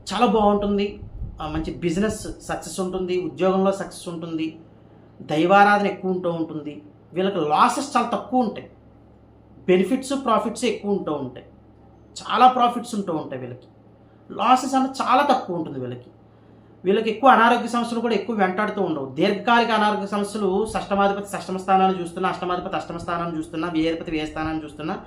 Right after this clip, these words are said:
వీళ్ళకి అనారోగ్య సమస్యలకి గురవ్వని జాతకులు. ఇక్కడ శని నుంచి మాట్లాడుకుంటున్నాం, సరేనా? సరే, ఇలా కూడా లేదండి.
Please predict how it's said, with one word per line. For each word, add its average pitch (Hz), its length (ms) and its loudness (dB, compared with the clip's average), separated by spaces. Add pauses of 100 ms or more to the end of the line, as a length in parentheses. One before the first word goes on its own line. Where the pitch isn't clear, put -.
(300)
వీళ్ళకి 165 180 -2
అనారోగ్య 180 360 2
సమస్యలకి 165 880 -6 (240)
గురవ్వని 185 400 4
జాతకులు. 135 440 -4 (800)
ఇక్కడ 151 140 -10
శని 160 280 -2
నుంచి 190 200 0
మాట్లాడుకుంటున్నాం, 147 720 -2 (140)
సరేనా? 139 560 -2 (560)
సరే, - 320 -2
ఇలా 269 320 8
కూడా 285 180 10
లేదండి. 170 580 4